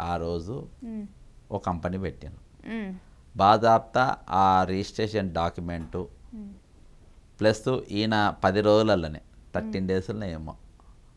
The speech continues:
Speaker 1: మళ్ళా అందులోకి బయటికి వచ్చేసిన డాక్యుమెంట్.
Speaker 2: మ్మ్.
Speaker 1: రెండు డాక్యుమెంట్స్ కూడా నేను Twitter-లో పోస్ట్ చేసాను.
Speaker 2: మ్మ్.
Speaker 1: నేను పోయింది వాస్తవమే, ఉన్నది మేము బా-, వ్యాపారం ఏం చేయలేదు, పది రోజులలో ఉన్నది.
Speaker 2: మ్మ్.
Speaker 1: సరే, ఇక్కడికి అక్కడికి ఆపుదాం.
Speaker 2: మ్మ్.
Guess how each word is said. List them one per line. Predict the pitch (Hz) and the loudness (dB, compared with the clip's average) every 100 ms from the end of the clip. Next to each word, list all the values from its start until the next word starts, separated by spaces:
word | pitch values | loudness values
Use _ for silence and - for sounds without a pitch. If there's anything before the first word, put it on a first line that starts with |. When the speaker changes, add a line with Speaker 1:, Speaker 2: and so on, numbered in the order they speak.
| - | -4
Speaker 1:
మళ్ళా | 98 107 | 2 4
అందులోకి | 113 95 98 104 | 4 2 0 0
బయటికి | 101 90 98 98 101 | -2 0 0 0 -2
వచ్చేసిన | 92 - 85 - | -4 -4 -8 -8
డాక్యుమెంట్. | 82 80 78 78 76 78 - - - | -10 -8 -8 -10 -14 -16 -20 -20 -20
Speaker 2:
మ్మ్. | 233 214 208 202 - - - 90 | -16 -14 -14 -18 -20 -20 -10 -2
Speaker 1:
రెండు | 110 131 | 2 4
డాక్యుమెంట్స్ | 117 110 110 110 104 98 | 6 6 6 0 -2 -2
కూడా | 101 110 | -2 -2
నేను | 104 92 82 76 - - - - | -2 -2 -4 -6 -12 -20 -16 -10
Twitter-లో | 90 104 101 | -4 0 0
పోస్ట్ | 92 82 - 82 | -2 -6 -8 -8
చేసాను. | 78 76 - 71 - - 220 | -10 -10 -14 -18 -20 -18 -14
Speaker 2:
మ్మ్. | 214 202 - - | -14 -14 -18 -14
Speaker 1:
నేను | - - | -10 -10
పోయింది | - 85 92 | -6 -2 0
వాస్తవమే, | 95 92 90 92 92 101 | 2 2 0 -4 -6 -6
ఉన్నది | 87 87 98 | -6 -4 -4
మేము | 95 85 | -4 -4
బా-, | 82 82 | -4 -2
వ్యాపారం | 85 85 87 90 87 | -4 -4 -2 -4 -4
ఏం | 82 | -6
చేయలేదు, | 80 80 85 82 135 - - - - - | -8 -8 -8 -10 -12 -16 -20 -20 -14 -2
పది | 95 90 | 0 2
రోజులలో | 87 90 90 113 | 2 2 0 -2
ఉన్నది. | 95 80 - - - - 226 | -6 -10 -14 -18 -20 -18 -14
Speaker 2:
మ్మ్. | 214 | -4
Speaker 1:
సరే, | 104 104 98 | 2 4 2
ఇక్కడికి | - 101 92 - | 0 -2 -2 -6
అక్కడికి | - - 80 - | -8 -8 -8 -10
ఆపుదాం. | 82 - 76 - - - - | -14 -12 -14 -16 -20 -20 -16
Speaker 2:
మ్మ్. | 220 214 | -12 -12